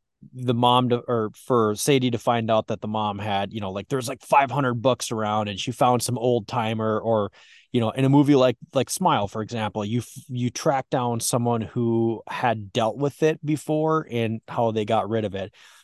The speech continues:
But you're just kinda presented with this boogeyman and no history of it, even though you know it's been around forever.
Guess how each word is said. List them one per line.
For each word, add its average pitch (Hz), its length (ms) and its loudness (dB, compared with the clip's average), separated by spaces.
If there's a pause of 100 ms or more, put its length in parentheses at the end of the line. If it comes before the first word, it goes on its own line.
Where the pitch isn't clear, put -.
(340)
But 120 240 4
you're 131 160 2
just 135 200 0
kinda 139 200 0
presented 120 640 -4
with 110 440 -2
this 107 240 -6
boogeyman 107 840 0
and 110 240 -4
no 117 480 2
history 113 440 -4
of 98 120 -6
it, 101 140 -4
even 123 240 -2
though 120 140 2
you 113 140 0
know 113 140 0
it's 110 100 -4
been 107 180 -4
around 101 320 -6
forever. 90 480 -8